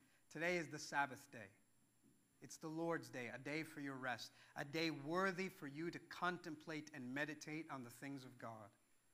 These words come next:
It's a day worthy for you to take some time and think through the book of Ruth and hear what has the Lord been speaking to you over these weeks.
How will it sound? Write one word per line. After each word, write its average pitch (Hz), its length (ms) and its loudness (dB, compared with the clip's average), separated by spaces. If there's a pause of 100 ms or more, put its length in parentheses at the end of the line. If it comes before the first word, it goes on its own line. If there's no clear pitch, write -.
(640)
It's 160 160 -2
a 185 60 4
day 175 300 8
worthy 165 520 6
for - 180 -4
you 120 360 -4 (580)
to 156 100 -4
take 180 320 2
some 160 200 -2
time 147 480 0
and 131 240 -6 (480)
think 185 240 -2
through 160 300 -4
the 143 80 -4
book 139 220 -6
of 123 120 -10
Ruth 120 440 -12 (760)
and 147 140 -2
hear 185 420 6 (100)
what 202 220 8
has 185 180 0
the 156 120 -2
Lord 147 380 0
been 135 120 -4
speaking 160 480 -4 (100)
to 160 60 -10
you 143 220 -4
over 139 180 -8
these 120 240 -8
weeks. 113 300 -12